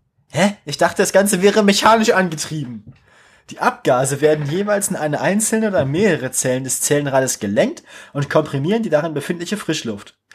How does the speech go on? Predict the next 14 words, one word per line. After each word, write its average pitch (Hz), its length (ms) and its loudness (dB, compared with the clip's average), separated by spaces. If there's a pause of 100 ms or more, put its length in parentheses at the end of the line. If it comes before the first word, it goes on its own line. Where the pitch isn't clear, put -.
(180)
Ach 95 120 -12
so. 117 380 -10 (840)
Hä? 123 240 -6 (1400)
Was? 123 340 -4 (1120)
Also, 151 560 -2 (200)
was? 143 260 -2 (720)
Durch 160 200 4
ein 160 120 4
passendes 208 480 0
Drehzahltagen 196 920 -2
des 170 240 -2
Zellenrades 147 720 0
wird 135 180 -2
bewirkt, 123 440 -2